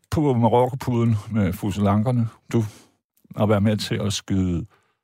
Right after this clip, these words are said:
de næste par timer godt afsted i frejdig fordragelighed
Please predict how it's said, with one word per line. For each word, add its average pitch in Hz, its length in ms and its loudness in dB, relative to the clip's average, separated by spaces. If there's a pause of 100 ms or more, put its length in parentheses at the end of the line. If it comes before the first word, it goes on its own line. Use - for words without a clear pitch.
(260)
de 107 60 2
næste 113 240 4
par 104 100 -6
timer 135 340 0 (160)
godt 117 180 2
afsted 117 320 0
i 110 60 -4
frejdig 113 760 -2
fordragelighed 117 640 0